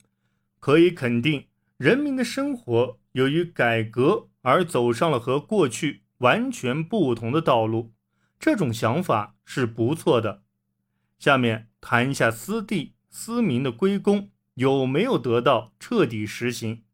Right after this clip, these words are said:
这是很早就提出来的疑问。之所以提出这个疑问，是因为估计这样做会使贵族在经济上遭受致命打击，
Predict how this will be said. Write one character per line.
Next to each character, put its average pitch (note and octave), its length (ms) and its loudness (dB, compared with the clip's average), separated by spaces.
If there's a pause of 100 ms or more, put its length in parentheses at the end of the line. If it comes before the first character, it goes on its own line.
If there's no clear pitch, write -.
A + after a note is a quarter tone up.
(540)
这 D#4 140 2
是 G#3+ 100 2
很 G#3+ 280 0
早 D#3 200 4
就 D3 160 0
提 C3 320 -6
出 A#3 200 -6
来 C3+ 180 4
的 C3 120 -2
疑 A2+ 200 -4
问。 E3 300 -2 (380)
之 D4+ 180 0
所 A3+ 220 2
以 D#3 60 4
提 C#3+ 220 -4
出 G#3+ 160 -4
这 B3 200 -2
个 C3+ 120 -2
疑 A2 220 -2
问， B2+ 320 0 (120)
是 - 160 -4
因 D3+ 220 0
为 B2 320 0 (180)
估 C4 160 -4
计 G3 140 -4
这 C4 180 -4
样 C3 180 0
做 A#2 400 -2
会 F#3+ 160 2
使 C3+ 160 -2
贵 F3 320 -2
族 A#2 460 -6
在 B2+ 160 2
经 A#3 320 -2
济 F3 160 -4
上 A2+ 260 -6 (200)
遭 D3+ 180 4
受 D#3 220 0
致 F#3 280 -8
命 E3+ 240 0
打 G2+ 220 -8
击， C#3 360 -10